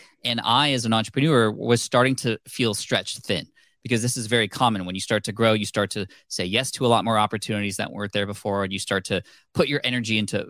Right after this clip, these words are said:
way too many things. And so I either had to cut back on things and scale back the growth, or hire and, and find the right people to help me. And I started working with Matt first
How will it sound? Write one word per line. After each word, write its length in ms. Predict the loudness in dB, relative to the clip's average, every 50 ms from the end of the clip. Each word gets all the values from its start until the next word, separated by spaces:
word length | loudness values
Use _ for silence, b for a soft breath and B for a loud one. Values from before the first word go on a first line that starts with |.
| -12
way 280 | -16 -8 -2 0 0 0
too 160 | 0 2 2
many 240 | 2 2 2 0 -2
things. 360 | -2 -2 -2 -2 -4 -6 -6
And 100 | -6 -4
so 200 | 0 2 4 4
I 220 | 4 4 4 2 2
either 440 | 2 0 0 0 2 2 2 2
had 240 | 2 2 0 0 -2 -2
to 140 | -6 -6
cut 260 | -4 -2 -2 -4 0 0
back 240 | 2 2 2 2 2
on 180 | 2 2 2
things 360 | 2 0 -2 -2 -2 -2 -4 -4
and 120 | -6 -6
scale 280 | -4 -2 2 4 4 6
back 280 | 6 6 4 4 2
the 100 | 0 -2
growth, 340 | 0 0 0 0 -2 -4 -10 -16 _ _ _ _ _ _
or 180 | 4 6 6 6
hire 420 | 4 4 2 4 4 2 2 2
and, 260 | 0 0 -2 -2 -2
and 160 | -2 -4 -4 -2
find 300 | 0 0 2 2 2 0
the 60 | 0
right 200 | 0 0 0 -2
people 220 | -4 -6 -4 -4
to 120 | -4 -4 -2
help 180 | -2 -2 -2
me. 80 | -2 -2
And 80 | -2 -2
I 60 | -4
started 260 | 0 2 2 4 4
working 300 | 4 2 0 -2 -2 -4
with 120 | -4 -4 -2
Matt 240 | -2 -2 0 -2 -4
first 400 | -4 -4 -2 -2 -2 -4 -6 -10